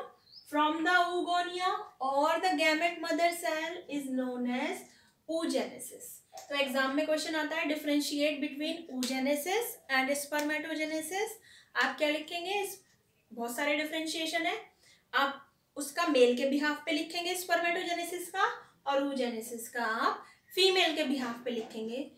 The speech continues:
उसमें आप डेफिनेशन देंगे, उसमें आप प्लेस देंगे, कहाँ पे मेल गैमेट बनता है, कहाँ पे फीमेल गैमेट, ठीक है। मेल गैमेट के फॉर्मेशन में कौन से हार्मोन मेजर रोल प्ले करते हैं, फीमेल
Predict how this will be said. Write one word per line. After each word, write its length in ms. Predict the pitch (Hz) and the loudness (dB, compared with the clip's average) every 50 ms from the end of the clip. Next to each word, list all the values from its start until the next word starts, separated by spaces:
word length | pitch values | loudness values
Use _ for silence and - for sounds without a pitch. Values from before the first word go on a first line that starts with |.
| - - _ - - - - _ _ - | -20 -10 _ -6 -6 -6 -10 _ _ -2
उसमें 260 | 269 285 285 294 311 302 | 0 0 2 4 4 4
आप 160 | 302 311 262 | 4 4 4
डेफिनेशन 680 | 247 240 233 233 277 269 262 269 277 - 330 330 320 320 | 2 0 -2 0 0 4 6 6 6 6 4 2 2 2
देंगे, 320 | 320 330 330 330 349 381 440 - - - _ _ _ _ - | 2 2 2 0 0 -2 -2 -6 -10 -16 _ _ _ _ -8
उसमें 340 | 262 262 - 285 285 302 302 | -4 -4 0 2 4 6 6
आप 320 | 302 294 302 302 - - - | 6 4 2 0 -2 -4 4
प्लेस 300 | 285 285 294 294 - 302 - | 8 10 10 10 8 4 2
देंगे, 280 | 349 330 320 330 349 370 | 0 -2 -2 -2 -2 -2
कहाँ 260 | 370 370 339 311 311 302 311 | -2 -4 -4 -4 -4 -4 -4
पे 80 | 330 | -2
मेल 360 | 339 311 294 302 302 302 311 311 | 0 2 4 4 4 2 2 2
गैमेट 300 | 320 311 302 311 302 311 | 0 0 0 0 0 0
बनता 260 | 311 294 294 294 320 | 0 0 0 0 0
है, 80 | 330 320 | 0 0
कहाँ 220 | 320 294 294 269 254 | 0 -2 -2 -4 -4
पे 60 | 320 294 | -6 -6
फीमेल 340 | - 302 294 294 302 311 311 | -4 -2 0 0 0 -2 -2
गैमेट, 400 | 311 311 311 311 349 403 440 - - - - - - - _ _ _ - | -4 -4 -4 -2 -4 -4 -6 -8 -12 -18 -20 -20 -20 -20 _ _ _ -6
ठीक 180 | - 320 311 320 | -4 -2 0 0
है। 160 | 381 415 427 415 - - _ _ _ _ - | 0 0 0 -2 -6 -14 _ _ _ _ 2
मेल 260 | 254 277 285 294 294 294 | 8 10 10 10 8 6
गैमेट 280 | 311 311 302 320 320 320 | 4 2 2 2 0 -2
के 80 | 339 339 | -4 -2
फॉर्मेशन 560 | - 339 311 311 302 311 311 302 330 320 320 | 0 0 2 2 2 0 -2 -2 -4 -4 -4
में 100 | 339 339 339 | -4 -4 -2
कौन 200 | 320 311 311 302 | -2 -2 -2 -2
से 80 | 311 339 | -2 -4
हार्मोन 580 | 320 311 311 302 302 294 302 311 320 330 330 - 302 | -2 0 0 2 2 2 2 0 -2 -4 -6 -4 -2
मेजर 300 | 302 302 285 294 294 285 320 | -2 0 0 0 0 0 0
रोल 180 | 320 311 302 | -2 -2 -2
प्ले 200 | 302 320 320 320 311 | -2 -2 -2 0 0
करते 280 | 320 311 294 294 320 | 0 -2 -2 -4 -6
हैं, 160 | 330 339 349 330 | -6 -6 -8 -8
फीमेल 440 | - 277 262 262 262 269 277 277 | -8 -6 -2 2 6 6 6 6